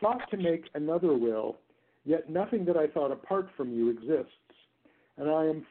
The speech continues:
free because I was mistaken and did not affect my own reality at all by my illusions. Now I give them up and lay them down before the feet of truth to be removed forever from my mind.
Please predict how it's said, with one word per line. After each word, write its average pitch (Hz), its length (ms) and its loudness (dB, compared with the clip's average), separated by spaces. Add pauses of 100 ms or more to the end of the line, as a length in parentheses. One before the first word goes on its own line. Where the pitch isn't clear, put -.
(100)
free 208 300 2
because 139 400 -2
I 143 80 2
was 135 240 -2
mistaken 160 840 -2 (200)
and 135 160 -8
did 143 200 -2
not 180 380 0
affect 139 440 -2
my 131 280 -4
own 143 260 0
reality 131 640 2
at 123 140 0
all 127 380 4
by 117 220 -2
my 117 200 -2
illusions. 113 720 -2 (840)
Now 147 420 2
I 139 140 -2
give 143 260 0
them 160 160 0
up 135 260 -4 (140)
and 120 200 -6
lay 135 160 2
them 151 220 -2
down 127 420 0
before 127 360 0
the 131 120 0
feet 127 220 -6
of 131 160 -6
truth 117 300 2 (540)
to 147 80 -4
be 147 160 2
removed 135 640 0 (120)
forever 131 460 4 (100)
from 117 200 -2
my 117 180 0
mind. 113 560 -2